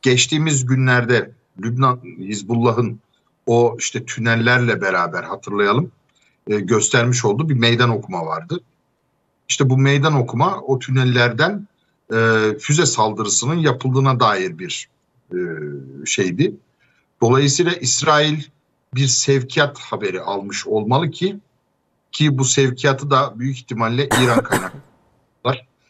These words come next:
Yani bu şu anki bu saldırıyı ve diğer Şubat ayından beri başlayan o periyotlar halinde yapılan saldırıları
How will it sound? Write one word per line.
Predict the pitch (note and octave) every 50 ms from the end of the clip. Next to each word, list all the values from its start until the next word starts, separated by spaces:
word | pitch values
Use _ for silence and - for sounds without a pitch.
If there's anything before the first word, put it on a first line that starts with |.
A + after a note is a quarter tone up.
| _ _ _
Yani | - A#2 A#2+ A2+ A2 A2
bu | C3 C#3 C3
şu | - - - - F3
anki | D#3+ C#3+ B2+ - - A2 -
bu | F3
saldırıyı | F3 - - - A2+ A2+ G2 A2 G#2+ G#2 G#2 A2+ C#3+ F3+ - G2+
ve | G#2 G#2 G2+ G2+
diğer | A#2 A2+ A2+ A2+ - - _ _ _ _ _ _
Şubat | - - - C#3 C#3 B2 -
ayından | A2+ A2+ A2+ A2+ A#2+ B2 B2 A2+
beri | A2 G2 G2 F2+
başlayan | G#2+ G2+ - - - A2+ G#2+ G#2+ G#2 G2+
o | G#2+ A2 G#2+ G#2 - - _ _ _ _ _ _ _
periyotlar | - - G#2+ G#2+ A#2+ B2 A#2 A#2+ B2+ C#3 C3
halinde | B2+ A#2 G2+ G#2
yapılan | G#2+ G2+ G#2 G#2 A2 A2 G#2
saldırıları | - - G#2+ G#2 G2+ F#2 G#2 G2+ G#2+ A#2 B2 F3+